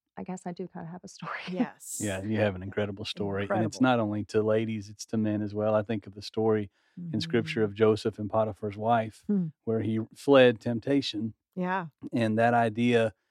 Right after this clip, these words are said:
Speaker 3: of the decision was made before he got there,
Speaker 2: Yeah.
Speaker 3: which is what I hear. Like, decisions were made in your heart before you got, before the door was opened.
Speaker 2: Mm-hmm.
Speaker 3: And that's, you know, if we're talking to little girls or we're talking to grown men,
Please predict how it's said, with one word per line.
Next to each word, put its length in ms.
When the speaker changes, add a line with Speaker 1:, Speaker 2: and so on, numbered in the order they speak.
Speaker 3:
of 180
the 60
decision 500
was 140
made 260
before 320
he 60
got 260
there, 300
Speaker 2:
Yeah. 60
Speaker 3:
which 180
is 140
what 120
I 100
hear. 440
Like, 140
decisions 520
were 140
made 400
in 100
your 140
heart 360
before 320
you 160
got, 280
before 300
the 100
door 240
was 160
opened. 360
Speaker 2:
Mm-hmm. 640
Speaker 3:
And 280
that's, 380
you 120
know, 80
if 100
we're 120
talking 440
to 100
little 200
girls 340
or 60
we're 120
talking 320
to 40
grown 300
men, 380